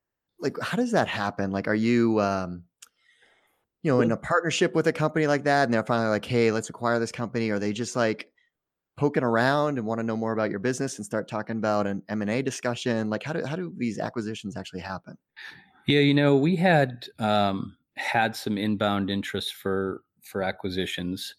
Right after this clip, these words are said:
Speaker 2: Uh, we had investors who at that time had been in for, um, four years. And,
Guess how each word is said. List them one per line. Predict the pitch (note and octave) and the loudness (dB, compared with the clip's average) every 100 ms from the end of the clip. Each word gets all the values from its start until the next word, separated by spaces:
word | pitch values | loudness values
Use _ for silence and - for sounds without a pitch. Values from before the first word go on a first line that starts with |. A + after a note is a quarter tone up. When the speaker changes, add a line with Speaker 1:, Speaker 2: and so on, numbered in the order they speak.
| _ _ _ _ _ - | _ _ _ _ _ -8
Speaker 2:
Uh, | G2+ G2+ G#2 | -6 -2 0
we | G#2+ | 2
had | A2 G#2 G2 G#2+ _ _ | 4 2 0 -6 _ _
investors | G#2+ G2 A2 A2+ - A2+ G#2 - | -6 0 2 0 0 -2 0 0
who | G#2 | 0
at | G2 F#2+ - | 0 -4 -2
that | G#2 G2+ | -2 -2
time | - G#2+ G#2 G2+ | -4 -2 0 0
had | G2 F2+ | -2 -2
been | G2 G2 | -2 0
in | G2 G2 F#2+ | 0 -2 -4
for, | - F#2+ F#2+ F2+ F#2 - - - | -6 -4 -2 -2 -4 -8 -14 -16
um, | F2+ F2+ F2+ F2+ F#2 - | -10 -10 -10 -12 -14 -16
four | - A2 G#2 | -4 2 4
years. | F#2+ F#2+ F2+ F2+ - - - _ _ _ _ - | 4 2 2 0 0 -2 -2 _ _ _ _ -10
And, | G2 F#2+ F#2+ F#2+ G2 F#2+ | -4 -2 -2 -2 -4 -6